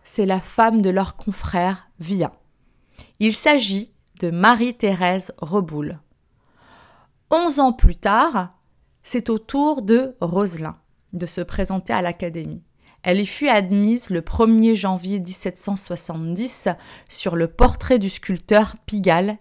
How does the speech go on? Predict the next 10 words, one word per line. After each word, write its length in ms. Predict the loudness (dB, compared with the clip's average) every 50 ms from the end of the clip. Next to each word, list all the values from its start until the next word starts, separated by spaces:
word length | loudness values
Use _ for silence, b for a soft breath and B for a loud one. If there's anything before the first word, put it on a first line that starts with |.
| _ _
et 120 | -6 -6 -2
décède 720 | -2 -2 -2 -2 -2 -2 -2 -2 -2 -4 -6 -8 -10 -8
le 140 | -8 -8 -8
trente 400 | -8 -8 -6 -4 -2 -2 -2 0
et 100 | 0 0
un 140 | 0 -2 -2
avril 600 | -2 -2 -2 -2 -2 -4 -4 -4 -6 -6 -6 -8
dix-sept 380 | -10 -10 -8 -8 -6 -8 -8 -8
cent 200 | -8 -8 -6 -6
soixante-douze 920 | -6 -8 -8 -10 -10 -10 -10 -10 -8 -8 -8 -6 -4 -4 -4 -4 -4 -6